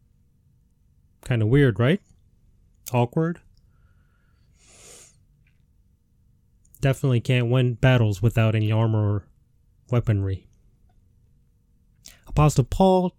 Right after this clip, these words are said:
exhorted the Galatian about this. Galatians four nineteen, "My little children,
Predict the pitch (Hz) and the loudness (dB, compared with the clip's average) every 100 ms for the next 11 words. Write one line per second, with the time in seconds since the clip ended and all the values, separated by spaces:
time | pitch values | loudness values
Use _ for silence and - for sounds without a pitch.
0 | _ 135 - - 190 151 123 120 - 127 | _ -6 -2 2 4 4 2 -2 0 2
1 | 139 170 - 139 127 131 _ _ _ _ | 4 4 2 0 -2 -6 _ _ _ _
2 | _ _ _ _ _ - 117 127 123 185 | _ _ _ _ _ -2 0 0 0 0
3 | 123 - - - _ _ _ _ _ _ | 0 -4 -14 -18 _ _ _ _ _ _
4 | _ _ _ - - 151 160 - 123 - | _ _ _ -12 0 2 4 2 0 2
5 | 165 143 135 113 - 185 120 110 117 120 | 2 2 0 0 0 0 0 0 0 4
6 | 165 160 143 196 185 131 107 95 | 6 6 4 4 6 4 0 -4